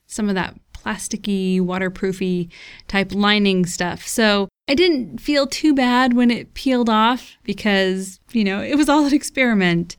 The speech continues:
But it did get the pack just that next level of clean and really in top shape. So after I steam cleaned all of the kind of grimy parts, I laid the pack out on a chair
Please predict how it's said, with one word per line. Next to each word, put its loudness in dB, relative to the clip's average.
But 0
it 2
did -2
get -4
the -4
pack -12
just -4
that -2
next 2
level -2
of -4
clean 2
and -6
really 2
in -6
top -6
shape. -2
So -8
after -2
I 4
steam 2
cleaned 0
all 0
of -2
the 0
kind 0
of -4
grimy 2
parts, -6
I -2
laid 0
the -2
pack -4
out -4
on 0
a 0
chair -4